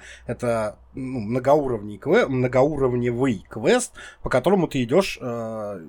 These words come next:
тебе открывается какая-то часть истории. И просто есть, э, квесты, для которых ты пока по уровню ещё маленький, а есть те, которые тебе в самый раз. И это нормально для любой Р П Г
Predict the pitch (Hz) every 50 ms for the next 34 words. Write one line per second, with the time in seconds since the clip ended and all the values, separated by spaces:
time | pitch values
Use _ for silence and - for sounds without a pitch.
0 | 71 85 - - 113 127 123 - - 123 120 117 107 - - - - 123 127 123
1 | - 117 107 98 - _ _ - 117 110 - - 120 - - - 127 113 95 95
2 | 87 - - - - - - - - _ _ _ 139 131 127 127 123 120 - 135
3 | 139 143 139 - 131 123 123 127 117 110 - - - 101 107 107 104 107 104 104
4 | 104 104 104 104 101 101 98 98 - - 131 131 123 127 - 139 127 107 101 101
5 | 95 _ _ _ _ - - 120 123 123 135 123 - 120 110 104 - - 120 95
6 | - 101 - - 101 98 - 117 120 117 104 98 92 98 98 98 92 - 143 139
7 | 185 254 285 285 277 262 190 240 254 247 226 202 - - - - - _ - 110
8 | 98 98 104 143 185 - - _ _ - 139 151 - 180 - - 160 185 190 -
9 | 160 185 190 190 - 180 175 190 185 202 233 254 240 - - - _ _ - -
10 | - _ _ _ - 123 143 147 143 147 143 139 135 135 - 147 139 139 139 143
11 | 185 277 330 311 285 262 226 220 220 220 202 180 254 285 262 - - 196 190 190
12 | - - 190 170 165